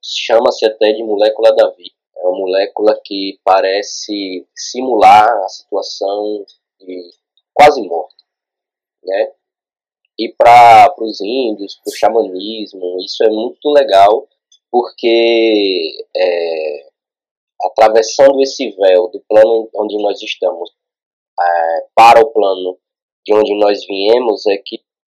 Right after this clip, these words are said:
podemos, né, talvez saber um pouco sobre as perguntas que são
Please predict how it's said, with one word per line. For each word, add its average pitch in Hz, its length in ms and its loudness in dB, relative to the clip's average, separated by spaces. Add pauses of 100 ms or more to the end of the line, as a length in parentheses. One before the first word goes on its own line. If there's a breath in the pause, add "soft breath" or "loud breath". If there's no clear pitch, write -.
(100)
podemos, 131 840 2 (140)
né, 110 220 0 (340)
talvez 110 580 2
saber 113 280 4
um 147 180 -2
pouco 101 420 -2
sobre 92 920 -8 (880)
as 87 540 2
perguntas 92 720 -8
que - 300 -20
são 90 640 -4